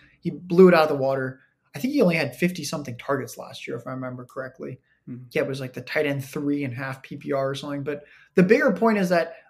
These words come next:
Speaker 1: even just when you look at yardage, catch percentage, he was really efficient across the board.
Speaker 2: Mm-hmm.
Speaker 1: And that, yes, the regression monster's coming for him with the touchdowns, but he can see a larger role in that offense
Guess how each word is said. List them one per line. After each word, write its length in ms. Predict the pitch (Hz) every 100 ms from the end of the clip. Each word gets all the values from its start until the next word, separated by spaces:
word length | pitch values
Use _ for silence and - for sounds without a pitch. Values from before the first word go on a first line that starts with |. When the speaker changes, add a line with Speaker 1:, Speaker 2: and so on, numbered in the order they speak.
| _ _
Speaker 1:
even 260 | 196 226 226
just 200 | 220 208
when 100 | 185
you 80 |
look 200 | 170 175
at 100 | 175
yardage, 600 | 151 135 143 165 165 -
catch 280 | - 156 151
percentage, 480 | 185 175 196 196 180
he 60 | 202
was 140 | 185
really 260 | 151 196 175
efficient 460 | - 165 151 175
across 400 | 127 - 135 127
the 60 | 135
board. 400 | 131 127 123 - _ -
Speaker 2:
Mm-hmm. 180 | 120 131
Speaker 1:
And 120 | 185 185
that, 180 | 180
yes, 460 | 180 170 151 - - _
the 80 | 170
regression 520 | 160 147 170 165 -
monster's 440 | 165 160 156 156 143
coming 340 | - 180 180
for 160 | 180 165
him 140 | 170
with 120 | 151
the 80 | -
touchdowns, 640 | 131 139 135 - - 135 -
but 280 | 139 139 - _ _ _ _
he 160 | _ 196
can 200 | 226 202
see 520 | 180 - 208 196 180
a 80 | 165
larger 440 | 143 156 185 175
role 420 | 151 139 151 156 143
in 100 | 139
that 180 | 135 131
offense 760 | 135 143 - - 131 - -